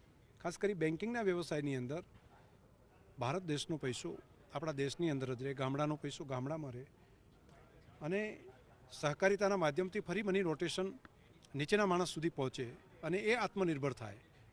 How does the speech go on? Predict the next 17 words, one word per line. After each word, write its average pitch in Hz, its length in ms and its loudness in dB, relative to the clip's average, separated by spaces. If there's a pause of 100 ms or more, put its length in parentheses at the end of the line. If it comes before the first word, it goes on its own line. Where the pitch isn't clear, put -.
(100)
તેવું 160 200 0
એક 156 140 2
મોડલ, 117 260 -4 (1000)
એ 175 80 -2
પરસ્પર 170 560 0 (260)
સહકારી 156 420 0
પ્રવૃત્તિઓનું 156 640 -2
કોર્ડિનેશન 139 480 0
માટેનું 127 460 -4 (280)
એક 143 180 -4
મોડલ 147 280 2
તરીકે 156 540 -2 (420)
બનાસ 139 520 -2 (360)
અને 139 100 -6
પંચમહાલ 143 440 -4
બે 135 160 -2
જિલ્લાને 135 460 -4